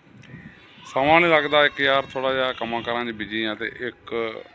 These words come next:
ਹੁੰਦਾ ਵੀ ਚਲੋ ਕੋਈ ਟੌਪਿਕ ਵਧੀਆ ਹੋਵੇ ਤੇ ਫੇਰ ਹੀ ਵੀਡੀਓ ਦਈਏ, ਠੀਕ ਹੈ ਜੀ। ਤੇ ਉਮੀਦ ਹੈ ਸਾਰੇ ਦੋਸਤ, ਸੱਜਣ, ਭਰਾ ਬਿਲਕੁਲ ਠੀਕ ਠਾਕ ਹੋਣਗੇ। ਬਾਰਿਸ਼ਾਂ ਤੋਂ, ਮੀਂਹਾਂ ਤੋਂ ਜਾਨ ਛੁੱਟ ਗਈ ਆ,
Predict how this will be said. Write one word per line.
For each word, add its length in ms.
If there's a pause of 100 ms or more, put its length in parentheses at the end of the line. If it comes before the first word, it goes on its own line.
(1700)
ਹੁੰਦਾ 200
ਵੀ 120
ਚਲੋ 160
ਕੋਈ 200
ਟੌਪਿਕ 260
ਵਧੀਆ 280
ਹੋਵੇ 120
ਤੇ 80
ਫੇਰ 160
ਹੀ 60
ਵੀਡੀਓ 260
ਦਈਏ, 220
ਠੀਕ 240
ਹੈ 80
ਜੀ। 120 (920)
ਤੇ 100
ਉਮੀਦ 400
ਹੈ 60
ਸਾਰੇ 300
ਦੋਸਤ, 400
ਸੱਜਣ, 560 (400)
ਭਰਾ 320 (960)
ਬਿਲਕੁਲ 460 (760)
ਠੀਕ 220
ਠਾਕ 220
ਹੋਣਗੇ। 360 (2250)
ਬਾਰਿਸ਼ਾਂ 520
ਤੋਂ, 160
ਮੀਂਹਾਂ 380
ਤੋਂ 180
ਜਾਨ 300
ਛੁੱਟ 260
ਗਈ 200
ਆ, 80